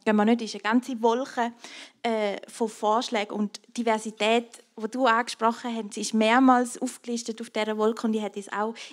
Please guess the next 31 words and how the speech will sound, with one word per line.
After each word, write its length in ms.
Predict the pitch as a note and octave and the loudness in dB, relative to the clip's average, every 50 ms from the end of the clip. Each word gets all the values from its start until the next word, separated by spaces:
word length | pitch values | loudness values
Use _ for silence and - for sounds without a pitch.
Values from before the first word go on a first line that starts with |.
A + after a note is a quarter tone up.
| - | -4
eingebracht, 640 | - B3+ B3+ C4+ B3+ C4 A#3 A#3 A3 B3 A#3+ - - - - | -2 -2 0 -2 -2 -4 -2 -2 -2 -2 -4 -10 -16 -14 -6
eingebracht, 640 | - B3 B3+ A#3+ - A#3 A3+ A3+ A#3 - - - - | -4 -4 -4 -4 -4 -4 -4 -4 -4 -8 -12 -10 -6
äh, 80 | A3 | -4
wenn 140 | G#3+ A3 A3 | -2 -2 -2
es 80 | A3+ - | -2 -4
du 100 | A#3+ A3+ | -4 -4
nicht 180 | A3+ A3+ A#3 | -4 -4 -6
gesagt 360 | - - G#3+ G3 G#3+ A3 - | -10 -8 -6 -6 -6 -6 -8
hast. 120 | A3 - - - - - - | -12 -12 -12 -14 -16 -16 -6
Und 200 | - A3+ G#3+ - | -4 -4 -4 -4
das 80 | - - | -2 -2
andere, 440 | G#3+ A#3 B3+ C4+ C4 D4 C4+ A#3+ A3 | 0 2 2 2 0 0 0 -2 0
was 120 | A3 A3 | 0 0
ich 520 | A3 G#3+ G#3+ - - - - A3+ A#3 - | 0 0 -2 -6 -2 0 0 0 0 -2
rausziehen 1040 | B3+ C#4+ C#4 - C4+ A#3+ - - _ _ _ _ - - - - B3 A3+ A#3 G#3 G3+ G#3 | -6 -6 -6 -6 -8 -8 -8 -10 _ _ _ _ -20 -18 -10 -6 -2 2 2 2 2 0
davon 340 | A3 G#3+ - A3 G3+ F#3 - - | -4 -4 -4 -4 -4 -4 -4 -6
ist, 280 | G#3 G3 - - - - - - - _ - | -6 -6 -6 -8 -10 -14 -20 -20 -16 _ 0
ähm, 360 | G#3+ A3 G#3 G#3 G3+ G3 F#3+ F#3+ - | 2 2 2 2 -2 -4 -6 -8 -8
also 200 | - G#3 G#3+ G#3+ | -6 -4 -4 -4
es 100 | G#3 - | -4 -2
steht 260 | - G3 G3 - - | -4 -4 -2 0 2
Aufhebung 540 | G#3+ A#3 A#3 A#3+ B3 A3+ A3+ A3 G#3 G3+ G3+ | 2 2 2 0 -2 -2 0 -2 -4 -4 -4
Anonymität, 720 | G3+ G#3 G3 G3+ G3 G3 F#3+ F#3 F#3+ - A3 A3 B3 A#3+ | -4 -2 -2 -2 -2 -2 -4 -6 -4 0 0 0 2 0
aber 140 | G#3+ G#3 G#3+ | 0 -2 -4
ich 80 | G3+ G3+ | -4 -2
glaube, 320 | G3 G3 G3 G3 G3 - - | 0 0 0 0 -2 -6 -6
was 180 | G3+ F#3+ - | -8 -8 -6
gemeint 280 | - G#3 G#3 G#3+ A3 A#3 | -4 -2 -2 -2 -2 -4
ist, 80 | G#3 | -8
ist 100 | F#3+ F#3 | -10 -12
Klarnamenspflicht. 1200 | - - - G3 F#3 G3+ G#3 G#3 G#3 G3+ G#3 - - - - G3 G#3 - - - - - - | -12 -10 -8 -6 -4 -4 -4 -4 -4 -4 -8 -10 -14 -16 -14 -14 -14 -14 -14 -14 -16 -16 -18